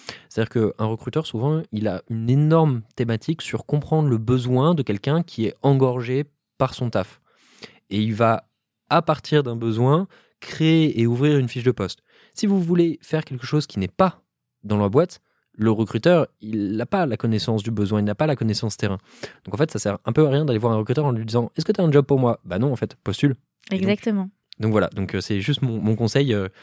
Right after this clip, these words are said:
Speaker 1: euh, allez voir un R H pour lui, pour lui dire, « Je veux bosser dans ta boîte », c'est pas forcément, il vaut mieux, peut-être mieux passer par une connaissance métier plutôt qu'une connaissance centralisée en tout cas.
Speaker 2: Absolument.
Speaker 1: On arrive un peu sur la fin de cet épisode,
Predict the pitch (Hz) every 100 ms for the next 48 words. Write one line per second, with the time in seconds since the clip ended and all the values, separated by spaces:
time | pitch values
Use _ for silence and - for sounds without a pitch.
0 | - _ - 76 87 - 107 131 135 113
1 | 110 127 - - 104 101 92 107 110 127
2 | 117 95 113 123 127 120 101 127 139 -
3 | - 139 - 160 - - 131 139 147 151
4 | - - - - 110 123 143 - 175 165
5 | 160 147 156 131 120 131 127 127 - 135
6 | 151 - 160 180 - 123 135 131 120 120
7 | 113 127 - 120 - 113 104 95 92 95
8 | - 208 - 226 214 185 - _ _ _
9 | _ _ _ _ _ _ _ _ _ _
10 | _ _ _ - 143 180 - 240 175 -
11 | 214 - 107 104 107 - 190 - 117 110
12 | - 110 135 190